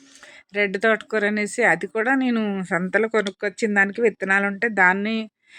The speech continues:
అక్కడక్కడ విత్తనాలు తీసి వేసాను. అవి, అవే వచ్చినాయి, కొన్ని వచ్చినాయండి, బాగానే వచ్చినాయి. టమాటా మొక్కలు కూడా అవే నేను వేసినవి కాదు.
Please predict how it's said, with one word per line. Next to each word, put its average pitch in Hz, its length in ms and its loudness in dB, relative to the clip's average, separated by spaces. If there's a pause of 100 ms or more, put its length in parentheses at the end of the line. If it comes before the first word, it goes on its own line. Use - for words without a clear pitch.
(180)
అక్కడక్కడ 202 460 0
విత్తనాలు 196 440 -2
తీసి 196 260 -2
వేసాను. 175 440 -2
అవి, 139 200 -8 (360)
అవే 185 240 -2
వచ్చినాయి, 185 420 -4
కొన్ని 185 240 0
వచ్చినాయండి, 180 580 -2
బాగానే 180 320 -4
వచ్చినాయి. 175 480 -8 (600)
టమాటా 185 360 -2
మొక్కలు 185 320 -4
కూడా 185 220 2
అవే 175 240 0
నేను 180 220 -2
వేసినవి 170 400 -6
కాదు. 156 340 -6